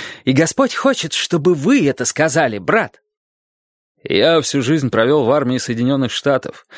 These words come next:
и в сердце останусь солдатом до моего последнего дня. Если бы у Ли получилось, день этот наступил бы примерно через три месяца.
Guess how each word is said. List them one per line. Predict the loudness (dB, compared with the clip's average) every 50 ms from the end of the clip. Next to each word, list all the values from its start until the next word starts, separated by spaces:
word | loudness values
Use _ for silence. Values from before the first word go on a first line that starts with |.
| -20 -20 -20 -16 _
и | -2 0 2 2 2
в | 0 0
сердце | 0 0 0 0 0 -2 -2 -2
останусь | -2 0 0 0 0 0 0 0
солдатом | 0 0 0 0 0 0 0 0 -2 -2 -2 -4 -4 -4 -2
до | 0
моего | 2 2 2 2 2 2
последнего | 0 -2 -4 -2 -2 -4 -2 -2 -2 -2 -2
дня. | -2 -2 -2 -2 -2 -4 -8 _ _ _ _ _ _ _ _ _ _ _ _ _
Если | -10 -6 -4 -4 -4 -4 -4 -2
бы | -2 0 0
у | 2
Ли | 2 0 0
получилось, | 0 0 2 2 0 0 -2 -4 -2 -4 -4 -6 -8 -10 -12 -6
день | -2 -2 0 0 0
этот | -2 -2 -2 -2
наступил | -2 -4 -4 -4 -6 -4 -2 -2 -2
бы | -2 -2 -4
примерно | -2 -2 0 0 0 0 0 -2 -2 -2 -4 -4
через | -4 -4 -4 -4 -4 -6
три | -8 -6 -6 -4
месяца. | -4 -4 -4 -6 -6 -8 -8 -10 -12 -16 -16